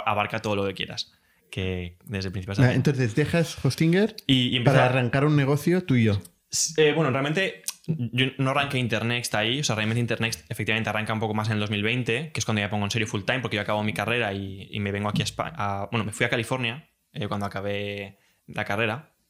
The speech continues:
Speaker 1: O sea, yo realmente, eh, mi último año de carrera y el año después no hice nada, ¿vale? O sea, me, me dediqué a acabar la carrera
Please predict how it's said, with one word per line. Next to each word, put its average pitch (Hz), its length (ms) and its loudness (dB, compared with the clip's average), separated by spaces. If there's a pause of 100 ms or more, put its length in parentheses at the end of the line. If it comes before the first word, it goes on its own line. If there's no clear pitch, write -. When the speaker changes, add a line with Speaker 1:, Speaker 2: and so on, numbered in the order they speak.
(160)
Speaker 1:
O - 80 -16
sea, 120 120 2
yo 131 200 2
realmente, 147 480 -2
eh, 104 300 -2
mi 110 80 -2
último 131 140 -2
año 135 80 2
de 127 40 0
carrera 120 360 0
y 113 60 0
el 110 60 0
año 110 120 0
después 143 260 -2
no 123 40 0
hice 107 160 -4
nada, - 440 -8
¿vale? 101 200 -4
O 127 60 -6
sea, 113 80 -2
me, 98 120 -4 (100)
me 104 120 -4
dediqué 98 200 -4
a 107 40 -4
acabar 101 200 -4
la 107 80 -4
carrera 127 420 -2